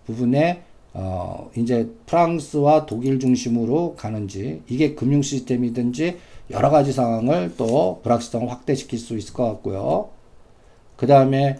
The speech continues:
이게 또 환율을 건드리거든요. 그리고 가뜩이나 또, 어, 현대차 지금 주가 나쁜데 십삼 일 날 현대차 노조가 총파업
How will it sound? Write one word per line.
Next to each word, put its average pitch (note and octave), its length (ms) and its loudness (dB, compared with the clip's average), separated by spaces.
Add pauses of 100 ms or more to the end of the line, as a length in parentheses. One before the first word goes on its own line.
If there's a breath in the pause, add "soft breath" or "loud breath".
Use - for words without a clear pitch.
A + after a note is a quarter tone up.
(120)
이게 A3 380 2
또 E3 160 0
환율을 A3 520 4
건드리거든요. G2+ 1120 -4 (1300)
그리고 D#3+ 320 2
가뜩이나 G3 640 2
또, E3 460 2 (100)
어, A#2 220 -6
현대차 F#3+ 480 0
지금 C#3+ 240 -2
주가 C3 180 -2
나쁜데 B2+ 680 0 (160)
십삼 - 440 0
일 C3+ 120 0
날 A#2+ 360 -4
현대차 F3+ 540 0
노조가 C3 580 2
총파업 A3 720 2